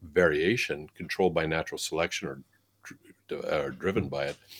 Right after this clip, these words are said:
and random genetic drift and so forth, that, uh, only modifies the existing information.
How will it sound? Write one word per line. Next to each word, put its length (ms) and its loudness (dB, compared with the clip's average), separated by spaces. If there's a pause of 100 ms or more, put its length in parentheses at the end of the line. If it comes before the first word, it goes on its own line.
(640)
and 160 4
random 640 2
genetic 340 2
drift 320 0
and 100 -6
so 200 0
forth, 340 -2 (500)
that, 580 6
uh, 280 8
only 360 8
modifies 800 6
the 140 -4
existing 460 -2
information. 720 -4